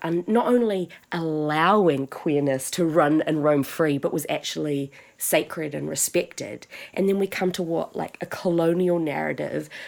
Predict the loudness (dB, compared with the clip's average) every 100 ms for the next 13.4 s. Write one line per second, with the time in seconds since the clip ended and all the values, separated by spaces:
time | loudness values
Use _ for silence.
0 | -8 -6 -2 0 2 0 -2 -8 -8 -2
1 | 2 2 0 -8 -12 -10 -8 -2 0 0
2 | 0 0 -2 -6 -8 -8 -2 0 0 -2
3 | -6 -12 -16 -20 -12 -6 -4 -2 -2 -4
4 | -6 -10 -12 -8 -2 0 0 -2 -6 -8
5 | -8 -4 0 0 0 -4 -4 -2 -4 -6
6 | -8 -6 -6 -6 -8 -8 -8 -8 -8 -12
7 | -16 -20 -10 -6 -4 -4 -2 -2 -4 -6
8 | _ _ -6 0 0 2 0 0 0 0
9 | 2 0 0 -2 -2 -4 -2 -4 -4 -4
10 | -4 -4 -6 -14 -16 -8 -2 0 0 2
11 | 2 2 0 0 2 2 4 2 0 -2
12 | -4 -4 -4 -4 -4 -2 -4 -4 -2 -2
13 | -4 -8 -6 -6